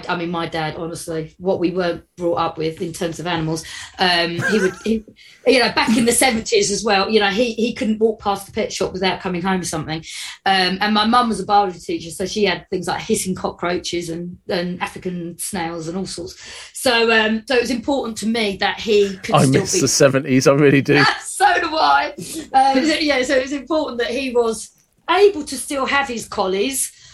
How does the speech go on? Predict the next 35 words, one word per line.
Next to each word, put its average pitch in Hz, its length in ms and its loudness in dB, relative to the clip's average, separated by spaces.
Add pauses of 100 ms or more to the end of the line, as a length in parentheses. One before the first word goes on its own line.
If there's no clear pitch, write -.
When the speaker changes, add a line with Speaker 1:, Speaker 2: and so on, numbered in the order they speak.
(140)
Speaker 1:
um, 220 640 4
you 233 100 0
know, 190 400 -2
and, 202 400 -4
um, 202 540 -2
and 190 120 -4
his 185 140 -6
spaniel, 185 880 -6
or, - 100 -12
and, 185 360 -8
you 220 120 0
know, 190 140 2
my 208 160 2
grandmother 208 320 0
had 190 160 -6
a 180 80 -8
chihuahua, 175 500 -4 (280)
so 254 100 4
it 254 60 4
was 262 80 -2
important 302 400 2
that 240 120 -4
they 240 120 2
still 247 220 -2
had 240 180 -6
that 196 160 -4
company, 233 340 -2
but 220 160 -8
that 226 240 0
at 240 160 -8
the 233 80 -4
same 220 240 -4
time, 208 300 -6
those 208 260 -4
dogs 196 400 -6